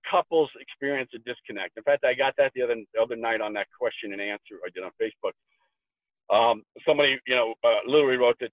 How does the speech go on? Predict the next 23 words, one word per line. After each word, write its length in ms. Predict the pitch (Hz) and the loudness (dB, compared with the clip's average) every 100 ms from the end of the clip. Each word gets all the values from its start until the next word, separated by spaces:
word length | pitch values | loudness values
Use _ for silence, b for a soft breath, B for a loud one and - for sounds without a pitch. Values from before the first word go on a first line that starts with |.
| - | -4
you 60 | 117 | 0
know, 40 | |
"I'm, 180 | 123 127 - | 0 0 -2
I'm 160 | 120 | -2
doing 200 | 117 135 | -2 -2
all 140 | 127 127 | -2 -4
this 160 | 123 | -8
work 440 | 117 135 151 151 143 | -2 4 6 6 4
and 100 | 120 | -2
I'm, 140 | 110 101 98 | -4 -4 -8
I'm, 160 | 104 - | -8 -8
I'm 160 | 101 92 - | -10 -10 -18
progressing, 640 | 107 143 147 - - 131 | -4 0 0 -4 -10 -8
I'm 160 | 113 107 | -8 -10
growing 600 | 107 139 143 143 143 135 | -2 2 4 4 2 0
in, 120 | 120 98 | -4 -8
in 80 | 104 | -12
terms 180 | 120 107 | -12 -12
of 40 | |
my 100 | 104 | -14
spirituality, 920 | - 107 - 117 123 123 120 120 117 107 | -12 -12 -8 -4 -2 -2 -4 -6 -8 -10
even 140 | 113 | -10
my 100 | 104 | -12